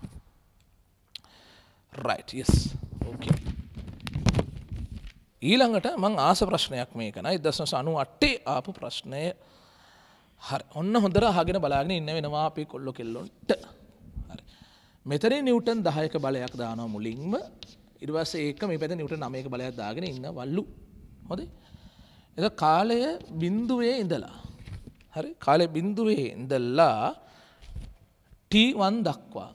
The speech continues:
ටී වන් දක්වා නිව්ටන් එකේ සම්ප්‍රයුක්ත බලයක් තියෙනවා දකුණු පැත්තට. නිව්ටන් එක සම්ප්‍රයුක්ත බලය. ඊළඟට පුතේ ටී එකේ ඉඳලා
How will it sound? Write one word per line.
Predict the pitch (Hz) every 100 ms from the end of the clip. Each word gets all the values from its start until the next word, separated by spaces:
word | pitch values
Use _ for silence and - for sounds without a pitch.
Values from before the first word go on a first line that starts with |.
| - - - - _ _ _
ටී | - 170 180
වන් | 143 139 143 - 147
දක්වා | 127 - - - 135 - - - - - _ _ - - _ _ -
නිව්ටන් | 135 170 233 254 262 247 -
එකේ | 160 196 196
සම්ප්‍රයුක්ත | - - 156 185 240 233 233
බලයක් | - 156 151 143
තියෙනවා | 143 139 185
දකුණු | 139 143
පැත්තට. | 160 - _ - - - - _ - - - - - _ -
නිව්ටන් | - 135 135
එක | 120 -
සම්ප්‍රයුක්ත | 185 147 107 87 -
බලය. | 78 - 160 _ - - - _ _ _ _ _ -
ඊළඟට | 160 247 254 247
පුතේ | 233 349 453
ටී | - - 220 214
එකේ | - 226
ඉඳලා | 247